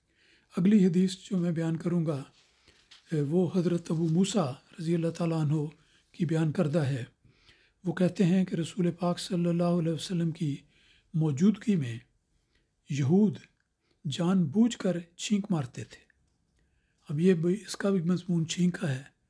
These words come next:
सोचने में छोटा सा मजूब मौजू है, लेकिन कितनी मज़ेदार और पुरलुत्फ़ हदीसें आ रही हैं। वो बता, बताते हैं कि रसूल पाक सल्लल्लाहु अलैहि वसल्लम जब मौजूद होते किसी मजलिस में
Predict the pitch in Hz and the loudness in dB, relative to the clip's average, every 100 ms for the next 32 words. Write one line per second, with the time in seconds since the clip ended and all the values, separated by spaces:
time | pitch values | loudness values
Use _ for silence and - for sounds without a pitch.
0 | _ _ - 175 170 185 175 160 190 170 | _ _ -8 -6 0 2 2 0 -4 -2
1 | 185 214 170 156 196 - 160 165 160 165 | -2 0 -2 0 -2 -2 -4 -2 2 2
2 | 143 - _ _ _ - - 156 - - | 0 -6 _ _ _ -6 -4 -4 -6 4
3 | 226 185 175 180 160 165 143 _ _ _ | 4 4 2 0 0 -4 -6 _ _ _
4 | - 151 - 165 180 208 - - - 220 | -8 -8 -6 -2 0 0 -2 -18 -6 -4
5 | - 190 143 143 120 - - _ _ _ | -2 -2 -2 -4 -8 -10 -18 _ _ _
6 | _ _ _ _ _ _ _ 185 190 180 | _ _ _ _ _ _ _ 0 2 2
7 | 185 170 165 160 170 170 220 202 196 180 | -2 -4 -4 -2 -4 -4 -2 -2 0 -2
8 | - 180 180 - - - 208 190 - 208 | 0 -2 -2 -6 -10 -4 0 0 0 0
9 | 185 180 165 156 - _ _ _ 170 175 | 0 0 -2 -6 -10 _ _ _ -6 -4
10 | - 160 143 214 220 202 190 185 - 165 | -4 0 4 4 4 0 -2 -4 -6 -4
11 | 156 185 214 196 139 | 0 2 0 -2 -6